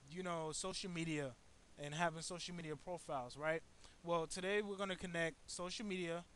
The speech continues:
which is Twitter. We're gonna connect one social media site, and we're also gonna connect, uh, a, a very, very powerful video marketing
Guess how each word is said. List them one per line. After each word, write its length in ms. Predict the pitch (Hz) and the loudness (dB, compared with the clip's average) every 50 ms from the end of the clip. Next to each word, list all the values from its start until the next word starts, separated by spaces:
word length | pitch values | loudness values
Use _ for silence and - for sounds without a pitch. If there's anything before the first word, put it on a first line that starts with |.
| - - - - - - - - | -20 -20 -20 -20 -20 -20 -16 -8
which 200 | 151 143 - - | -8 -6 -4 -4
is 120 | 160 - | -4 -4
Twitter. 400 | - - - 196 165 147 139 147 147 - 151 | -4 -2 -2 0 0 0 -2 -6 -10 -12 -14
We're 80 | 143 139 | -12 -10
gonna 160 | 165 156 156 | -8 -10 -8
connect 280 | - 165 160 156 135 | -6 -4 -6 -4 -6
one 160 | 139 147 160 160 | -6 -8 -6 -6
social 300 | - 190 175 - 185 180 | -4 -4 -4 -6 -6 -6
media 240 | 170 160 160 175 | -4 -4 -4 -4
site, 320 | 170 - 160 135 131 143 143 - - - - - - - - 156 | -4 -4 -4 -4 -4 -4 -8 -12 -20 -20 -20 -20 -20 -18 -12 -6
and 260 | 156 151 156 151 147 147 | -2 -2 -2 -2 -2 -2
we're 100 | 156 165 | -4 -2
also 380 | 165 165 180 185 - - 190 | 0 0 0 0 0 -2 -6
gonna 240 | 165 160 165 160 156 | -4 -4 -4 -6 -4
connect, 460 | - 170 165 156 151 151 147 - - - - | -6 -6 -2 0 2 0 0 0 -6 -10 -6
uh, 380 | 151 147 147 143 143 143 143 147 - - - | -2 -2 0 0 0 0 -2 -4 -6 -10 -6
a, 120 | - 160 156 147 127 - - | -2 -2 -2 -4 -6 -12 -8
a 100 | - 143 131 123 123 | -6 -6 -6 -4 0
very, 320 | 170 180 185 185 185 190 | 4 4 4 4 4 0
very 320 | 170 147 175 175 175 165 | 0 2 2 2 2 2
powerful 460 | 165 - - 180 175 175 - - 156 131 127 | 0 0 4 6 6 6 4 0 -10 -8 -6
video 280 | 156 170 175 175 165 | -4 -4 -2 -2 -2
marketing 500 | 160 151 147 151 156 147 - 139 135 131 | -4 -2 0 0 0 -2 -4 -10 -12 -10